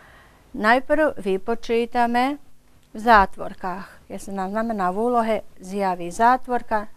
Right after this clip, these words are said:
najprv vypočítame v zátvorkách. Potom delíme, násobíme, ščítame a odčítame. Znamená, toto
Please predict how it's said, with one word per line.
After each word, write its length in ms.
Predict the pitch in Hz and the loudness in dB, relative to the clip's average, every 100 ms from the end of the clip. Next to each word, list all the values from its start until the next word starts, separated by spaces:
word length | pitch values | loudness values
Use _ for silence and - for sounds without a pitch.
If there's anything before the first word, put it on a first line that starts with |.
| - - _ _ - | -18 -20 _ _ -8
najprv 640 | 202 226 254 262 254 202 | -2 -2 -2 -4 -2 -4
vypočítame 640 | - 214 226 214 220 226 202 | -6 -8 -6 -6 -4 -4 -2
v 40 | |
zátvorkách. 720 | 165 170 175 175 - 180 180 196 - - - - - - - - | -4 -4 -10 -12 -8 -6 -6 -10 -18 -20 -20 -20 -20 -20 -20 -14
Potom 320 | 220 - - 190 | -10 -8 -8 -4
delíme, 880 | 208 220 233 240 240 240 247 285 285 - - | 0 0 0 0 0 0 0 -2 -8 -18 -12
násobíme, 1200 | 180 175 175 208 - 233 240 240 240 247 247 247 - - _ - - | -6 -4 -4 -6 -4 -2 -2 -2 -2 0 -2 -4 -12 -20 _ -20 -18
ščítame 880 | - 214 208 208 226 214 226 226 - - | -10 -4 -2 -2 -2 -2 -2 -4 -8 -10
a 240 | 185 196 220 - - | -6 -6 -8 -16 -12
odčítame. 1120 | 185 180 - 190 185 - 185 185 185 185 - - | -10 -8 -8 -6 -6 -2 -2 -2 -4 -6 -10 -10
Znamená, 480 | 208 196 185 180 180 | -6 -6 -4 -6 -4
toto 320 | 233 247 | -4 -2